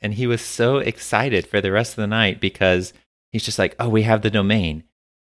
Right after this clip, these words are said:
And that means that this is real now. This, this idea that's been in my head, that's been brewing,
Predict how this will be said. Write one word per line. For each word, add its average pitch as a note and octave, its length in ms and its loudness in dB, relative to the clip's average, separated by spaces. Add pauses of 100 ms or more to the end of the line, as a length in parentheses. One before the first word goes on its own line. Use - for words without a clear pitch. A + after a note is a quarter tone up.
(160)
And G#2 160 2
that A#2+ 200 2
means A#2 400 2
that G2+ 120 0
this - 200 -2
is F2+ 100 -8
real F2+ 380 0
now. D#2+ 400 -6 (300)
This, G2 180 0
this G2 200 -4
idea A2+ 440 2
that's G2+ 180 -2
been G#2+ 140 -2
in G2+ 80 -2
my F#2 160 -2
head, G#2 260 2
that's F#2 160 -4
been F2+ 160 -6
brewing, G#2 580 0